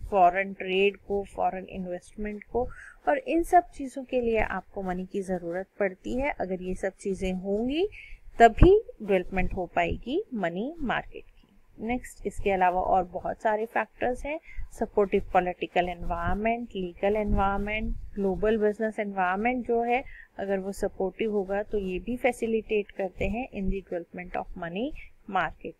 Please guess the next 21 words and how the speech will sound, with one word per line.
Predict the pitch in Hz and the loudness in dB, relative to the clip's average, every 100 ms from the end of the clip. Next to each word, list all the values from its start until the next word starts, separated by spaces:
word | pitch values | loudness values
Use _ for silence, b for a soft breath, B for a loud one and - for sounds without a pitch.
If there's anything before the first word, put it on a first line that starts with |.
| - | -4
पॉलिटिकल | 160 160 - - 208 | -4 -4 -8 -2 -2
स्टेबिलिटी, | - - 196 202 208 196 196 214 | -2 -4 0 2 0 -2 -4 -4
प्राइस | 214 - 175 180 196 | -4 0 2 2 -2
स्टेबिलिटी, | - 196 196 202 196 - 202 202 196 | -4 -4 0 -2 -2 -6 -6 -6 -4
law | 170 170 202 | -2 0 0
and | 220 208 202 | -2 -4 -2
order | - 196 190 220 240 B B - | 0 0 2 0 0 B B -2
हेल्प | 214 214 - | 6 6 4
करता | - 208 - 208 | 0 0 2 0
है | 214 233 | 0 -6
in | - | -8
promoting | 190 190 180 175 175 180 | -8 -8 -8 -8 -10 -12
economic | 175 - 175 165 175 220 220 226 | -14 -12 -8 -6 -2 -2 -2 2
growth, | 254 277 - | 2 2 -4
जो | 214 | -6
सपोर्ट | 185 190 - 208 226 | -4 -6 -6 -6 -6
करते | - 208 190 190 | -4 -4 -2 -4
हैं | 190 | -6
development | 185 165 160 - 170 | -4 -2 -2 -6 -6
of | 170 - - | -8 -10 -10
money | 165 175 285 | -8 -4 -4